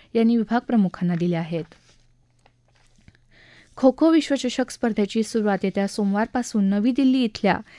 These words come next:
इंदिरा गांधी इंडोर स्टेडियममध्ये होणार आहे. वीस पुरुष आणि एकोणीस महिला संघ या स्पर्धेत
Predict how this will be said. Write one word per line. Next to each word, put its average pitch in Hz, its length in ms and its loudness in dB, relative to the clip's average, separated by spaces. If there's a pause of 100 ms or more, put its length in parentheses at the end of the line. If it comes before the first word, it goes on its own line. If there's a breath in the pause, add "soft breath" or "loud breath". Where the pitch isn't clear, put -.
(140 loud breath)
इंदिरा 269 380 6
गांधी 277 320 2
इंडोर 220 380 2
स्टेडियममध्ये 196 640 0
होणार 175 220 0
आहे. 175 260 -4 (380 soft breath)
वीस 233 260 0
पुरुष 247 400 -2
आणि 247 180 0
एकोणीस 233 400 -4
महिला 208 300 0
संघ 214 320 -4
या 190 180 -2
स्पर्धेत 190 420 -6